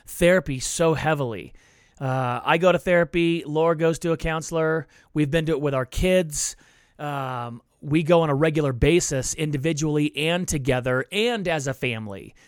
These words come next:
That's how much we believe in it. Uh, because the better you can get as a person, the better you'll be as a parent, the better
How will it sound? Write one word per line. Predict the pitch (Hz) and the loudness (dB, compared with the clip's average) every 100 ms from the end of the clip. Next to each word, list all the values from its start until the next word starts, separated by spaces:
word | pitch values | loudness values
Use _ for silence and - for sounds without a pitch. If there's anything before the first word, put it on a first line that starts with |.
| - | -2
That's | 180 - | 0 0
how | 175 | -2
much | 165 - | -2 -2
we | 147 | -2
believe | 127 135 151 | 0 2 0
in | 120 | -2
it. | 95 - - - _ _ _ | -12 -18 -20 -20 _ _ _
Uh, | 135 131 | -4 -4
because | 135 156 170 135 | -4 -2 0 0
the | 139 | -2
better | 190 247 | 0 0
you | 226 214 | -2 -6
can | 190 | -4
get | 175 175 | -2 -2
as | 151 170 | 0 -2
a | 151 | -2
person, | - 185 190 - 147 | 0 2 0 0 -4
the | |
better | 143 165 | -2 -2
you'll | 160 151 | -2 -4
be | 151 147 | -4 -4
as | 135 | -4
a | |
parent, | 127 160 143 - | -4 0 0 -2
the | 135 | -6
better | 156 156 | -4 -4